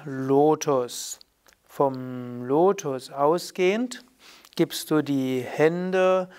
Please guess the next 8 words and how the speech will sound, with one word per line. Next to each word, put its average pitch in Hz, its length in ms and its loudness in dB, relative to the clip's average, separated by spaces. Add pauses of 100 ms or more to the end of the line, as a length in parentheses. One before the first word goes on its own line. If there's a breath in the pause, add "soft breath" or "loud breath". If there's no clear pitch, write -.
(220 loud breath)
zwischen 208 720 -2
Oberschenkel 160 880 0
und 135 120 -2
Unterschenkel. 147 1040 -2 (680 soft breath)
Das 135 160 0
ist 139 200 -4
wie 147 200 0
Garbha 170 680 2